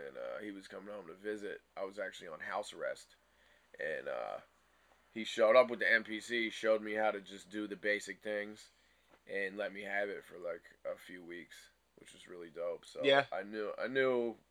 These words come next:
Speaker 1: you know, the basics of it, and it just solidified the,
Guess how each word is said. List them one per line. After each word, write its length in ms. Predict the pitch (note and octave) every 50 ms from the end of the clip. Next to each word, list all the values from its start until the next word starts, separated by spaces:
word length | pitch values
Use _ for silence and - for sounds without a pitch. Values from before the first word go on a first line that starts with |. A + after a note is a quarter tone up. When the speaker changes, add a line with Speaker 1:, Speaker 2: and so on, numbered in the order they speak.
| _ _ _ _ _ _ - _ -
Speaker 1:
you 100 | - B2+ A#2+
know, 160 | A2 G#2 G2+
the 100 | G#2 G#2+
basics 460 | G2 A2 A2 A2 G#2+ G2+ G#2 G2 F#2 G2
of 180 | G2 F#2+ F#2
it, 160 | F2+ E2 - - -
and 360 | F2 G2+ G2 G2 F#2+ F#2+ F#2+
it 100 | G2+ G2+
just 280 | - A#2+ A#2 - - -
solidified 760 | A#2 A2 A2 A2+ G#2+ G#2+ - - G2+ G2+ G2 G2 F#2+ F#2+ F#2
the, 180 | F#2+ F#2 F2